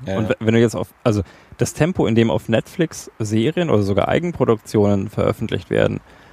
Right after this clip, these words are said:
Speaker 2: da, da kommst du noch nicht mal hinterher, eine zu gucken.
Speaker 1: Ja.
Speaker 2: Und
Speaker 1: Das
Speaker 2: das
Speaker 1: ist ja
Speaker 2: ist,
Speaker 1: auch
Speaker 2: ich, bloß, bloß kurz, ich weiß, du, du bist kein Fan der Big Bang Theory, aber es gibt so ein,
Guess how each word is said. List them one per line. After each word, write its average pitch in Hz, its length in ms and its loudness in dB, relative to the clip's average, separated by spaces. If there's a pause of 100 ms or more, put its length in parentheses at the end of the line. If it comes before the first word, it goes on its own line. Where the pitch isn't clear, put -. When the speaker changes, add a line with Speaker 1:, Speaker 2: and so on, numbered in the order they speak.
(340)
Speaker 2:
da, 110 260 0
da 110 140 0
kommst 113 180 -4
du 107 60 2
noch 104 60 2
nicht 107 140 0
mal 113 60 4
hinterher, 101 360 0
eine 135 160 2
zu 113 140 -8
gucken. - 340 -10 (300)
Speaker 1:
Ja. 104 80 -20 (380)
Speaker 2:
Und 113 360 0
Speaker 1:
Das 139 100 2
Speaker 2:
das 92 140 4
Speaker 1:
ist 98 60 4
ja 123 100 4
Speaker 2:
ist, - 60 -4
Speaker 1:
auch - 60 -16 (160)
Speaker 2:
ich, - 200 -4 (560)
bloß, 123 380 -6
bloß 113 200 -4
kurz, 165 160 0
ich 117 80 -10
weiß, 107 140 2
du, 110 260 -6
du 107 140 -2
bist - 160 -6
kein 104 180 -2
Fan 110 200 0
der 107 80 0
Big 104 180 -2
Bang 104 240 0
Theory, 147 320 0
aber 123 80 2
es - 80 -4
gibt 107 120 -6
so - 100 -2
ein, 117 220 0